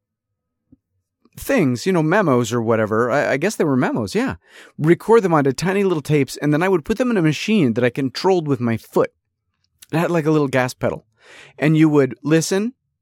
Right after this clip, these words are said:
and stop and type and listen and stop and type and listen and stop and type. And I would listen and stop and type into, oh my God, what was that program? All I know is that it was back when computers were,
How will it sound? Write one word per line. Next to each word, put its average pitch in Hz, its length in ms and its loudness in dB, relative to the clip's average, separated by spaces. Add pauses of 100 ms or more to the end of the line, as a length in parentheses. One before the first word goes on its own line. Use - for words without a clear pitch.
and 127 80 -4
stop 127 420 -2
and 113 120 -6
type 101 280 -6
and 95 140 -6
listen 110 260 -4
and 123 60 -4
stop 107 260 -6
and 110 80 -6
type 101 220 -6
and 110 80 -2
listen 117 240 -2
and 113 80 -2
stop 104 240 -4
and 110 80 -6
type. 104 320 -6 (760)
And 139 100 0
I 143 80 0
would 143 280 -2 (100)
listen 185 320 0
and 175 100 -2
stop 160 220 -2
and 151 100 -2
type 160 260 -4
into, 120 340 -2 (680)
oh 143 60 -2
my 123 120 0
God, 113 300 -4
what 135 180 0
was 135 160 -4
that 113 160 -4
program? 127 540 0
All 226 160 2
I 214 80 2
know 202 180 2
is 151 120 -2
that 135 120 2
it - 80 -10
was 143 160 -4
back 190 280 -2
when 143 200 0
computers 151 640 -4
were, 113 260 -2